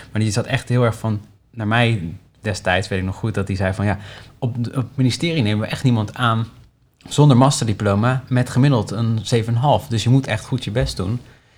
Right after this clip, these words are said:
En toen dacht ik, "Ja, maar," merkte, wij merkten ook steeds meer dat we eigenlijk, waren de bachelor bezig en daar hebben we elkaar leren kennen en we heel veel waardevolle informatie geha-, uitgehaald. Maar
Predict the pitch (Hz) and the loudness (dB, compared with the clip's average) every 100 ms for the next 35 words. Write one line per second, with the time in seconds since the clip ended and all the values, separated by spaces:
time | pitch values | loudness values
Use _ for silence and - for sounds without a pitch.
0 | _ - 107 117 117 127 123 - - _ | _ -14 -6 -6 -4 -4 -6 -8 -20 _
1 | _ _ _ _ _ - 123 113 135 147 | _ _ _ _ _ -14 -8 -4 2 2
2 | 147 92 120 156 117 127 - 139 - - | 0 0 2 4 4 2 2 0 0 0
3 | 135 135 113 107 104 104 - 117 113 104 | 0 2 2 2 2 -2 -2 -2 -2 -4
4 | - - - - 110 113 104 101 131 147 | -6 -20 -14 0 2 2 2 2 2 2
5 | - 95 110 131 - 95 117 - - - | -2 2 4 4 4 0 0 -6 -16 -2
6 | 110 110 - - 131 113 117 110 - 110 | -2 -2 -8 -14 -4 2 4 2 4 4
7 | 107 101 101 107 104 98 101 123 107 110 | 4 2 2 2 4 2 2 2 2 2
8 | 107 101 107 120 - 110 101 104 117 147 | 2 4 4 4 2 -2 0 2 0 0
9 | 101 95 - 82 - 107 - 92 101 104 | -4 -6 -8 -8 -6 -6 -4 0 0 2
10 | 101 | -2